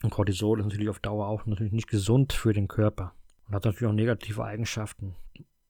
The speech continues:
Weil das Hort-, Cortison kann natürlich die Hirnstrukturen angreifen und die Stimmung, die Region angreifen, die Stimmung, Lern- und Gedächtnisfunktion regulieren. Das mit dem Thema mit den Neurotransmittern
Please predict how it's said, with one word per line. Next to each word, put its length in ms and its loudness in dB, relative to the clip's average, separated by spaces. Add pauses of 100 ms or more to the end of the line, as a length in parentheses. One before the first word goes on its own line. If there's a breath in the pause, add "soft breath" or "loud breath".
(500)
Weil 260 -6
das 160 -8
Hort-, 240 0
Cortison 540 0
kann 200 -2
natürlich 280 -2
die 60 -20
Hirnstrukturen 640 -2
angreifen 600 -8
und 120 -8
die 40 -16
Stimmung, 440 -2 (800 loud breath)
die 100 -6
Region 300 6
angreifen, 340 6
die 100 6
Stimmung, 360 6
Lern- 180 6
und 80 2
Gedächtnisfunktion 720 2
regulieren. 520 0 (500 soft breath)
Das 240 -4
mit 100 4
dem 120 2
Thema 340 2
mit 220 2
den 280 2 (460 soft breath)
Neurotransmittern 880 4